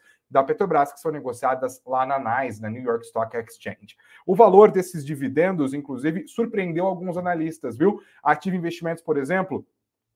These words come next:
esperava um pagamento de dezesseis bilhões e quatrocentos milhões de reais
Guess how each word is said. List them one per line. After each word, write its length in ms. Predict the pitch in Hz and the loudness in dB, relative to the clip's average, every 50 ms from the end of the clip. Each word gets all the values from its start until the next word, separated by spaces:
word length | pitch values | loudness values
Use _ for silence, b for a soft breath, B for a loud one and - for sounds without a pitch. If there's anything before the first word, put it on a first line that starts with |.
| _ - | _ -8
esperava 400 | 135 - - 165 143 143 147 160 | -8 2 4 6 6 6 4 4
um 80 | 165 - | 2 2
pagamento 480 | - 156 143 147 143 147 151 147 - | 2 2 2 2 -2 -2 -4 -6 -8
de 140 | 143 143 147 | -10 -10 -12
dezesseis 480 | 131 127 156 147 - - 180 190 156 135 | -8 -6 -6 -6 -4 -6 -6 -6 -6 -6
bilhões 420 | 151 180 151 143 151 160 151 147 | -6 -4 -4 -2 -2 -4 -6 -6
e 40 | 151 | -2
quatrocentos 680 | - 156 151 - 131 135 - 156 151 151 151 151 131 | -2 -2 -2 -2 -6 -8 -8 -8 -8 -8 -8 -10 -8
milhões 380 | 147 143 131 135 143 147 147 127 | -6 -4 -2 -2 -2 -2 -6 -8
de 80 | 131 127 | -10 -10
reais 480 | 123 120 110 120 135 147 151 151 - | -4 0 4 4 4 4 2 -2 -8